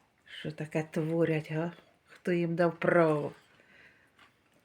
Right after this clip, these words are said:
Як вони зможуть за це відповісти жорстоко теж?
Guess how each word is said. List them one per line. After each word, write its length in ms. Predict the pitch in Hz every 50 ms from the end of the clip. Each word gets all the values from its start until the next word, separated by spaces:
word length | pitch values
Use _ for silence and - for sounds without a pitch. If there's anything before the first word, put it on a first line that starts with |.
| _ _ _ _ - - _ _ _ _ _ _ _ _ _ _ _ - _ _ _ _ _ _
Як 440 | 165 151 - - 214 202 175 - -
вони 220 | 175 170 170 175 165
зможуть 360 | 175 175 170 170 - 180 170
за 120 | 170 165
це 200 | 156 160 - 170
відповісти 840 | 160 170 160 - - 180 170 160 170 160 - - - - 175 165 160
жорстоко 680 | 156 - 165 156 - - - - 170 165 160 - - 160
теж? 420 | 156 - 175 160 160 160 151 147